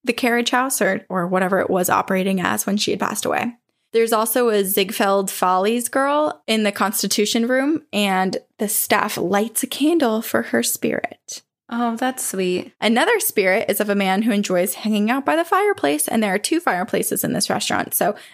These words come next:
Speaker 1: I'm not sure if he favors one o-, over the other or where you should ask to sit, but maybe ask your host when you can eventually go. They're doing a takeout at the moment. And another spirit who likes to use the front door and will just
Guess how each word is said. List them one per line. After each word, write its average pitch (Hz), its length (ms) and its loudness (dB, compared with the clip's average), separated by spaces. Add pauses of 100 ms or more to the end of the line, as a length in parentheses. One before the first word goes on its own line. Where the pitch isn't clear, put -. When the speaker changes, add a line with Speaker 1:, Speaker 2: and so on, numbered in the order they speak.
Speaker 1:
I'm 208 100 2
not 214 160 0
sure 196 180 2
if 196 80 -2
he 208 380 0
favors - 380 -2
one 285 200 0
o-, 269 240 0
over 226 200 2
the 233 120 2
other 220 300 2
or 190 180 2
where 202 160 2
you 214 180 2
should - 200 2
ask - 320 0
to 226 100 0
sit, 220 380 0 (200)
but 233 240 0
maybe 196 240 0
ask - 280 -4
your 392 140 0
host - 440 -4 (100)
when 240 360 0 (320)
you 214 120 -2
can 247 140 2
eventually 220 360 2
go. 180 200 2
They're 196 280 0
doing 208 380 2
a 214 380 0 (640)
takeout 190 500 0
at 196 100 -2
the 196 80 0
moment. 190 380 -2 (240)
And 226 220 0
another 269 340 2
spirit 208 520 0
who 196 260 2
likes 202 320 0
to 226 100 0
use 185 120 0
the 190 80 -2
front - 220 -2
door 202 360 -2
and 185 120 -2
will 180 100 -2
just - 300 -4